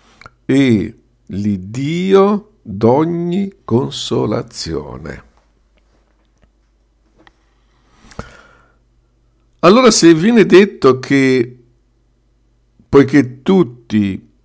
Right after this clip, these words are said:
uno ad uno potete profetare, affinché tutti imparino e tutti siano consolati,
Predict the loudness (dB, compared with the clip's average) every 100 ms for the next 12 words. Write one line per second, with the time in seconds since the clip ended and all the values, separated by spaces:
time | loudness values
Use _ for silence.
0 | _ -4 0 2 2 2 0 0 -2 -4
1 | -8 -8 -2 0 0 0 -6 -4 -4 -4
2 | -6 -10 -6 -4 -4 -8 -8 -8 -10 _
3 | -6 -4 -4 -4 -2 -2 -2 -6 -6 -6
4 | -4 2 2 2 -2 -6 -10 -10 -8 -4
5 | -4 -6 -10 -10 -8 -6 -4 -6 -8 -12
6 | -10 -10 -12